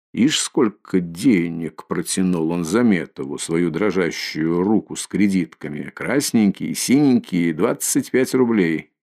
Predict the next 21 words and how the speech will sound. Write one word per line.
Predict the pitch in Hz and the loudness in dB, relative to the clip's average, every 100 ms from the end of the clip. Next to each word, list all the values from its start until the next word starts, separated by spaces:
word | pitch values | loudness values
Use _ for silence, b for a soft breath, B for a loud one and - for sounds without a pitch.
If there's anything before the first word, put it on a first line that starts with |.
| _ | _
Откуда | 78 - - 165 190 | -18 -14 0 4 4
во? | 101 - _ _ _ B B B | 0 -8 _ _ _ B B B
А | - 117 | -4 -4
откуда | - - 160 | 0 2 6
во | 98 | 4
платье | 82 90 107 - 127 | 4 0 -2 0 0
новое | 120 117 113 | 2 2 4
явилось? | 110 107 107 104 104 - | 4 4 4 2 0 0
Ведь | 98 - | -2 -2
знаете | - 107 190 156 87 82 | -6 -2 0 0 -2 -6
же, | 85 82 | -6 -6
что | - _ 90 87 85 - b b _ - | -8 _ 0 0 -2 -8 b b _ -2
копейки | 156 - 92 80 - | -2 2 0 0 0
не | 120 90 | 2 2
было. | 71 - - _ _ _ | -2 -8 -10 _ _ _
Хозяйку-то, | - 139 147 117 85 - - - 87 | -2 0 4 2 0 -6 -6 -4 0
небось, | 92 95 107 85 - | 2 2 0 -2 -6
уж | 85 - - | -6 -8 -6
опрашивали?" | - - 131 175 - 80 78 - _ _ _ _ _ _ _ _ _ _ - | -8 -4 -4 -2 -2 -2 -6 -12 _ _ _ _ _ _ _ _ _ _ -2
"Ну, | 110 | 2
довольно. | 131 131 113 87 53 - | 6 6 6 2 -4 -12